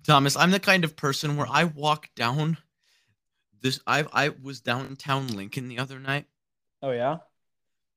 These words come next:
Speaker 1: And I was walking, and people were moving out of my way, like, twenty feet ahead of me.
Speaker 2: <laughs> Yeah, I mean, the
Speaker 1: That's the
Speaker 2: long
Speaker 1: kind of
Speaker 2: hair, like
Speaker 1: person I am.
Speaker 2: Yeah, that's, like, <laughs> long hair is low-key kind of intimidating for you.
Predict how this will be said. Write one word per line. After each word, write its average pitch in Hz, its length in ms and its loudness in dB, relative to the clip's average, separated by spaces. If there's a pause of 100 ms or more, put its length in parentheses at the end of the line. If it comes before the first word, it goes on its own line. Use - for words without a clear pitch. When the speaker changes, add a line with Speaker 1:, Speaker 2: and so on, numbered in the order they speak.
(560)
Speaker 1:
And 123 100 0
I 120 60 4
was 123 200 -2
walking, 120 540 2
and 170 140 2
people 160 360 -6
were 160 120 2
moving 135 380 0
out 135 140 2
of 131 100 -8
my 131 200 4
way, 104 320 2
like, 98 280 -4
twenty 127 360 -2
feet 127 260 -4
ahead 107 260 -2
of 110 180 -4 (180)
me. - 120 -4 (300)
Speaker 2:
<laughs> - 480 -4 (340)
Yeah, 170 340 8
I 175 100 8
mean, 180 280 6 (340)
the 160 160 6 (160)
Speaker 1:
That's 170 200 4
the 196 100 -2
Speaker 2:
long - 20 -8
Speaker 1:
kind 175 200 0
of 156 120 -2
Speaker 2:
hair, 139 40 -8
like 160 220 -2
Speaker 1:
person 180 100 0
I 151 100 2
am. 131 520 0 (960)
Speaker 2:
Yeah, 160 240 -2 (220)
that's, 180 260 2
like, 240 280 6
<laughs> - 720 -20
long 160 220 -6
hair 196 140 -2
is 151 120 -6
low-key 139 440 -6
kind 139 200 -6
of 135 80 -8
intimidating 127 760 -8
for 127 140 -10
you. 120 200 -8